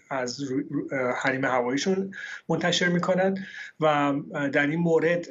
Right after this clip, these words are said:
اه، به نظر می‌رسه که هواپیمای کشور ایران، اه، می‌خواد، اه، به پرواز عبوری این، اه، هشدار رو بده که در یک بازه زمانی مشخص، بر فراز یک، اه، محدوده جغرافیایی م-،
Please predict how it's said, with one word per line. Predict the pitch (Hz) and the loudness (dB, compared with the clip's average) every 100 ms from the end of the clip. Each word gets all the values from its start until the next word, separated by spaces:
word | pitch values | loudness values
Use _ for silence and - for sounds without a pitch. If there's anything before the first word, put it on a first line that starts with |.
| 160 | -4
اه، | 143 | -4
به | 127 143 | -4 -2
نظر | 139 131 147 | -2 -2 -2
می‌رسه | 151 151 143 - | -2 -2 -2 -4
که | 143 151 147 | -6 -4 -2
هواپیمای | 139 139 139 | -2 -2 -4
کشور | 143 139 143 | -2 -2 -2
ایران، | 135 139 131 151 151 165 - 160 | 0 0 2 0 0 -4 -8 -6
اه، | 139 | -4
می‌خواد، | 127 131 - 143 139 - | -4 -6 -2 0 0 0
اه، | - 135 | -2 -2
به | 123 131 127 - - | 0 0 0 -4 -2
پرواز | 143 131 123 151 | 0 2 0 -2
عبوری | 147 127 123 139 143 - - - _ | -2 -2 -2 -2 -2 -8 -20 -20 _
این، | - 147 190 147 | -4 -2 0 0
اه، | 131 131 - | -2 -4 -4
هشدار | 143 - 147 139 | -2 -2 2 2
رو | 135 123 | 2 0
بده | 143 151 170 | 0 2 0
که | 165 156 | -2 -2
در | 139 131 127 139 | 2 2 0 0
یک | 147 143 240 | 0 0 -4
بازه | 160 127 139 127 123 143 | -4 0 2 2 2 2
زمانی | 139 135 123 123 127 | 4 2 0 -2 -2
مشخص، | 143 131 - 180 - 147 170 - - - | -2 -2 0 -2 0 -2 0 -2 -4 -4
بر | 135 123 | -2 -2
فراز | - 127 131 127 | -2 -2 -2 -2
یک، | 131 131 202 | -4 -4 -4
اه، | 160 127 127 175 143 | -4 -4 -4 -6 -6
محدوده | 131 123 - 131 120 135 135 117 - - - - - - | -2 -2 -4 -6 -2 0 2 0 -4 -14 -16 -18 -20 -4
جغرافیایی | 147 139 135 - 139 143 170 | -2 0 -2 0 2 4 2
م-، | - | 0